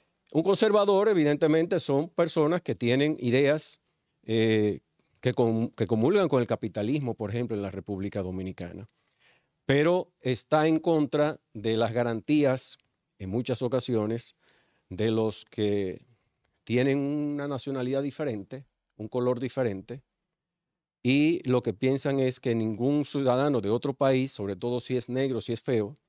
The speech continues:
puede tener el derecho a residir en la República Dominicana y contribuir como contribuye al desarrollo del país. Que se regule, sí, que se regule, pero no que finalmente sean expulsados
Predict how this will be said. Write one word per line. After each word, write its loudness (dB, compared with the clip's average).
puede 2
tener 2
el 4
derecho 0
a 0
residir 0
en 0
la 0
República -2
Dominicana 0
y -2
contribuir 0
como -2
contribuye -2
al 0
desarrollo -4
del -6
país. -8
Que -2
se 2
regule, 2
sí, -2
que -4
se -4
regule, -2
pero 0
no 0
que 2
finalmente 2
sean 2
expulsados 0